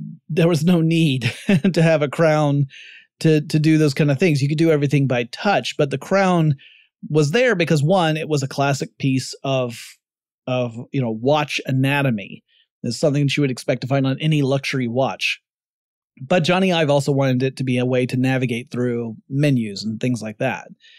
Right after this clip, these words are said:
So he wanted to make this watch something that would, again, transcend tech gadgets and then be worthy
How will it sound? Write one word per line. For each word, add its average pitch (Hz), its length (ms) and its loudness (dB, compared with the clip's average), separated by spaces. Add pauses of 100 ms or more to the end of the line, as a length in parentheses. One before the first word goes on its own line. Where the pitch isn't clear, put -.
(800)
So - 140 0
he 214 80 4
wanted 269 240 0
to 285 60 0
make 220 240 -2
this 170 200 0
watch 151 380 0
something 185 540 0
that 160 120 0
would, 156 260 -2 (140)
again, 147 360 2
transcend 185 1120 0
tech 156 360 0
gadgets 104 600 -4
and 156 180 2
then 156 240 2
be 151 140 2
worthy 160 760 0